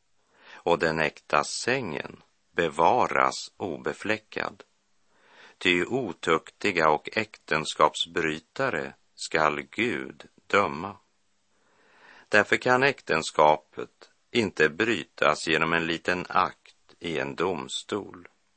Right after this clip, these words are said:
eller på grund av att vi är på dåligt humör. Det kan inte brytas bara därför att vi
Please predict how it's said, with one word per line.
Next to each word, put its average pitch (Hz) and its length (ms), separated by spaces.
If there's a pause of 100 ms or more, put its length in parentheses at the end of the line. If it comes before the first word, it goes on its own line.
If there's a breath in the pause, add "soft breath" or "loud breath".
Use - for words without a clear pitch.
(260)
eller 80 560 (100)
på 101 140
grund 76 440
av 80 140
att 90 220
vi 80 480
är 85 120
på 69 200
dåligt 78 480
humör. 104 640 (880 loud breath)
Det 110 120
kan 82 260
inte 98 300
brytas 98 1040 (280)
bara 90 280
därför 82 340
att 82 220
vi 82 400